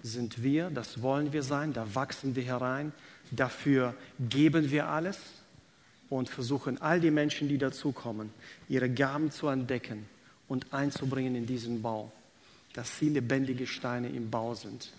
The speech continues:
dass sie nicht nur Konsumenten sind, sondern jemand, der andere auch dahin führt, wo Jesus ist.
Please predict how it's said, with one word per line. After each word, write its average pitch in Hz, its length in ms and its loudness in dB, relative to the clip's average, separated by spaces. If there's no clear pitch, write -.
dass - 160 -8
sie 151 60 2
nicht 147 140 6
nur 151 120 4
Konsumenten 156 760 4
sind, 147 240 2
sondern 127 420 0
jemand, 127 560 2
der 120 480 2
andere 113 460 2
auch 110 240 -6
dahin 113 360 -4
führt, 117 500 -4
wo 120 100 0
Jesus 113 420 0
ist. - 340 -14